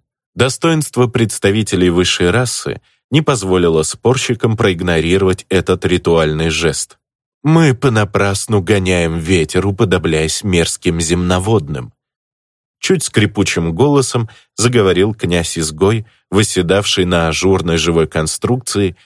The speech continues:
с торчащими во все стороны, но не причинявшими седоку никакого неудобства, шипами. "Выбора у нас всё равно нет.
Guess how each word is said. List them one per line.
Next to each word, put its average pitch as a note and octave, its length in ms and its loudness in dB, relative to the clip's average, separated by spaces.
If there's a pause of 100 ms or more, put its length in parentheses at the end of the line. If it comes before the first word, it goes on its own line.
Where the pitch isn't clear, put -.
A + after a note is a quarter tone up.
(120)
с - 100 -8
торчащими F#2 720 -2
во E2+ 180 2
все D#2+ 220 -2
стороны, G#2+ 560 0 (300)
но B2+ 100 2
не A#2 120 4
причинявшими E2 840 -2
седоку E2+ 420 -4
никакого D#2+ 540 -2
неудобства, E2 720 -2 (120)
шипами. C#2+ 680 -6 (1700)
"Выбора F#2 680 2
у E2+ 200 2
нас D#2+ 260 -4
всё - 300 0
равно E2 400 0
нет. F2+ 500 -6